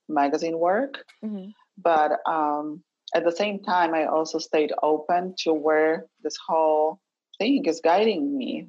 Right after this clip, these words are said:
Speaker 1: the new career and, and, uh, meeting new people and exploring new fields.
Speaker 2: Mm-hmm.
Speaker 1: Um, and quickly, I started recognizing that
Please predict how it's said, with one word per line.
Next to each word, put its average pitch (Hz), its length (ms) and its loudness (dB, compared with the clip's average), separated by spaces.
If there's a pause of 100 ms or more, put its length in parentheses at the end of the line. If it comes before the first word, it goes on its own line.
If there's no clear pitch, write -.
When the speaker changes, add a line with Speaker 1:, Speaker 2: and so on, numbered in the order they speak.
Speaker 1:
the - 80 -8
new 151 320 0
career 165 640 2
and, 139 480 0 (100)
and, 143 360 -4 (260)
uh, - 60 -8 (120)
meeting 156 380 -2
new 151 180 -4 (100)
people 165 460 2
and 139 220 -2 (300)
exploring 156 760 -2
new 143 160 -2 (100)
fields. 165 400 -4 (300)
Speaker 2:
Mm-hmm. 202 300 -8 (960)
Speaker 1:
Um, 160 520 0 (760)
and 180 340 0 (1300)
quickly, 233 420 2
I 185 120 4
started 185 320 2
recognizing 160 920 0
that 147 360 0